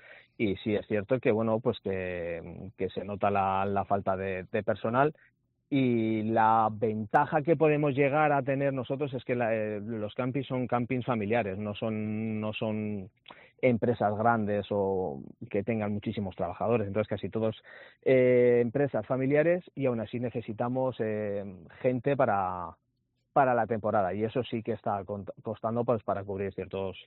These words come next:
ciertos puestos. No, no alguno espe-, en concreto, pero bueno, en algunos faltan recepcionistas, en otros personal de limpieza, en otros personal de mantenimiento,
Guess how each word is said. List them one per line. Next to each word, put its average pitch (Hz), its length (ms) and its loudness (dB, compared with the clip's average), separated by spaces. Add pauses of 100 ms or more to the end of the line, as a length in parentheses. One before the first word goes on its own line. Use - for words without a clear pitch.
ciertos 110 340 2
puestos. 123 360 -2
No, 131 300 4
no 135 220 4
alguno 143 400 4
espe-, 135 280 2
en 139 100 0
concreto, 151 600 4 (380)
pero 120 180 6
bueno, 120 260 4
en 113 100 -2
algunos 113 280 -2
faltan 113 300 -2
recepcionistas, 120 640 -6
en 110 100 -6
otros 110 180 -10
personal 113 280 -6
de 110 100 -2
limpieza, 120 320 2
en 110 80 -2
otros 107 200 -8
personal 107 360 -2
de 104 40 -2
mantenimiento, 117 760 0